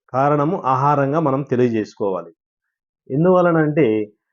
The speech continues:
మనం తీసుకునేటువంటి విరుద్ధమైనటువంటి ఆహారాలే మనకు వచ్చేటువంటి వ్యాధులకు మూలం. అందువల్ల అందరూ ఒకే రకమైన ఆహారాన్ని తీసుకోరాదు.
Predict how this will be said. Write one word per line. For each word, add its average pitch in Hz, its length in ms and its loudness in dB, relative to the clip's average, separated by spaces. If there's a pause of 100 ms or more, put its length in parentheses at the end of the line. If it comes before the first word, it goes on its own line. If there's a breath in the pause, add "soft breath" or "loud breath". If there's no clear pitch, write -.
(160)
మనం 160 220 0
తీసుకునేటువంటి 190 880 2
విరుద్ధమైనటువంటి 160 1200 2
ఆహారాలే 123 840 0 (480)
మనకు 135 600 -2 (380)
వచ్చేటువంటి 147 640 0
వ్యాధులకు 135 760 -2 (340)
మూలం. 120 280 -4 (800)
అందువల్ల 170 580 2 (100)
అందరూ 196 680 2 (100)
ఒకే 202 320 2
రకమైన 160 440 0
ఆహారాన్ని 127 560 0
తీసుకోరాదు. 104 680 -4